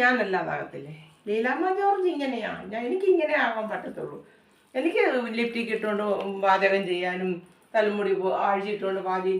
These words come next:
ചെയ്യാനും, ഏ, വലിയ ഡ്രസ്സ് ഇട്ടുകൊണ്ട് പാചകം ചെയ്യാനും എനിക്കത് അറിയത്തില്ല. എനിക്കിതാ വശം. കള, കണ്ടത്തിൽ കള കൂട്ടുന്ന ഒരുത്തനോട് മു-, സൂ-, സൂട്ടും കോട്ടും ഇട്ടുകൊണ്ട്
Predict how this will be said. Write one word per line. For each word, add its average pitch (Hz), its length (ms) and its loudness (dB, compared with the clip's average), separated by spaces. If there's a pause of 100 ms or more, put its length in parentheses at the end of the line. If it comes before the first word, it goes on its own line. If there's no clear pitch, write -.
ചെയ്യാനും, 180 420 -2 (480)
ഏ, 196 60 -6 (220)
വലിയ 196 280 -2
ഡ്രസ്സ് 196 280 -4
ഇട്ടുകൊണ്ട് 185 320 -4
പാചകം 175 200 -2
ചെയ്യാനും 180 200 -6
എനിക്കത് 320 260 2 (100)
അറിയത്തില്ല. 277 440 0 (100)
എനിക്കിതാ 277 340 -2 (140)
വശം. - 280 -2 (1400)
കള, 240 180 2 (180)
കണ്ടത്തിൽ 269 380 4
കള 285 120 6 (120)
കൂട്ടുന്ന 302 340 2
ഒരുത്തനോട് 262 360 2 (120)
മു-, 226 200 0
സൂ-, 208 120 -4 (180)
സൂട്ടും 254 360 -2
കോട്ടും 254 200 4
ഇട്ടുകൊണ്ട് 240 260 0